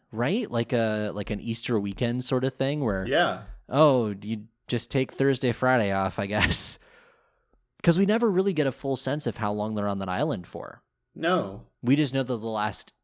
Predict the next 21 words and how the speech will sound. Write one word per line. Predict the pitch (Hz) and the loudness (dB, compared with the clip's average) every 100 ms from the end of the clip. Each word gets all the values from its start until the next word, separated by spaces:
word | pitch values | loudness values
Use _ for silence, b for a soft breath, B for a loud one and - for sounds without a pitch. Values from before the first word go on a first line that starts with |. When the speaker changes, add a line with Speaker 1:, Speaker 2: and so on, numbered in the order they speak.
| _ _ | _ _
Speaker 1:
what, | 98 92 87 - - | -10 -6 -6 -8 -4
eight | 107 101 | 0 0
episodes | 104 - 120 90 87 | 0 -2 -2 -2 -4
take | - 107 - | -2 -4 -2
place | 107 98 | -4 -2
apparently | 92 - 104 101 90 | -4 -4 -4 -4 -6
in | 90 | -10
the | 87 | -6
same | 90 - 98 107 | -4 -4 -4 -4
day. | 98 101 - - - | -4 -4 -8 -14 -8
Speaker 2:
Yeah, | 143 160 123 117 | 4 6 6 4
in | |
the | 127 | 0
span | 127 - 131 | -4 0 0
of, | 131 - - 180 | -2 -12 -4 2
like, | 135 - | 2 0
twenty-four | - 147 143 139 123 | -2 0 2 2 4
hours. | 127 113 87 - - - b b b b b b b b - | 4 4 -2 -6 -10 -10 b b b b b b b b -10
Speaker 1:
Uh, | 101 107 104 104 104 104 85 - _ _ _ _ _ _ - | -6 -4 -2 -2 -2 -2 -4 -8 _ _ _ _ _ _ -2
but | 165 | 2
yeah, | 262 | 2